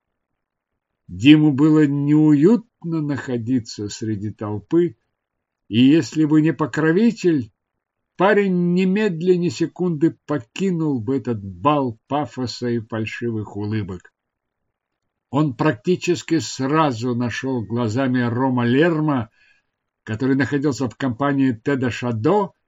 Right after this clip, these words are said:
и Роспера. Висмут Искра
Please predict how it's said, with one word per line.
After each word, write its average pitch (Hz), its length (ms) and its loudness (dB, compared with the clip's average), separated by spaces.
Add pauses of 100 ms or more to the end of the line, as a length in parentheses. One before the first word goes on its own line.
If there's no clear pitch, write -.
(300)
и 107 100 -4
Роспера. 127 800 -2 (1120)
Висмут 175 580 4
Искра 175 800 -4